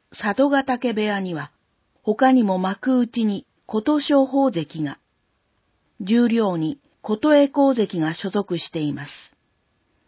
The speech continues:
みんなで松戸ゆかりの力士たちを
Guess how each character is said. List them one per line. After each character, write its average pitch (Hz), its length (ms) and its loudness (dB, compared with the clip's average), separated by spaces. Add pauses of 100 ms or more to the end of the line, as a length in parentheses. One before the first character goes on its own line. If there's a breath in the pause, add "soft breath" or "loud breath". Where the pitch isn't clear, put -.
(920)
み 220 160 4
ん 233 80 4
な 226 120 2
で 175 240 -4
松 214 360 -2
戸 277 160 6
ゆ 254 120 2
か 269 160 2
り 269 100 4
の 254 160 4
力 277 300 0
士 - 100 -14
た 185 140 -6
ち 170 220 -6
を 165 180 -4